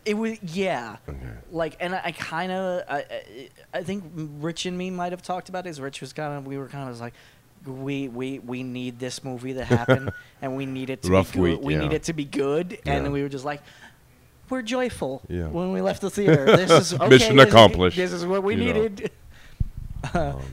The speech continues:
Speaker 1: thank you, James Gunn. Um, although apparently he, uh, until, like, they really scripted it out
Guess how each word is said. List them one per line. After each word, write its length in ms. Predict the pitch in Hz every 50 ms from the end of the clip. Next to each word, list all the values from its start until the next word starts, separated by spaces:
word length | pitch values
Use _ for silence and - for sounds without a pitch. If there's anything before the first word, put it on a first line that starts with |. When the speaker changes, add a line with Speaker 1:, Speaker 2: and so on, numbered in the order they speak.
| 67 -
Speaker 1:
thank 320 | - 170 170 180 165 202
you, 100 | 214 220
James 340 | 196 233 226 233 240 233 220
Gunn. 460 | 240 262 262 254 233 202 165 143 131 - -
Um, 460 | 120 139 147 147 147 147 143 143 - - - _ _ - - -
although 240 | 147 160 165 165
apparently 480 | 160 151 147 151 165 233 262 254 220 175
he, 560 | 139 - - - 143 147 151 151 151 147 - -
uh, 640 | - 117 135 135 131 123 123 123 120 117 117 104 - - _ _ _ _ _ _ _ _ _ _ _ _ _ _ _ _ _ _ - _ _ -
until, 380 | 135 127 - 147 143 143 143 135
like, 240 | 131 127 117 - -
they 260 | 127 131 123 120 110 82 - -
really 560 | 117 117 185 220 247 254 254 139 143 143 131
scripted 360 | 117 - - - - 143 135 - _ _ - - - -
it 340 | - 127 120 120 117 113 113 -
out 440 | - 120 127 135 131 - - -